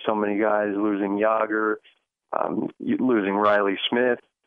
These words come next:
uh, Jussi Jokinen. There's been so many losses there and so many question marks, even with their top line. Those guys can't really stay healthy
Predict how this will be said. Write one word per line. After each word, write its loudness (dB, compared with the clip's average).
uh, 2
Jussi -2
Jokinen. 2
There's 0
been -2
so -2
many -2
losses 0
there 0
and -4
so -2
many -2
question -2
marks, 0
even 0
with -2
their -2
top -2
line. -2
Those -2
guys 0
can't -2
really -2
stay 0
healthy 0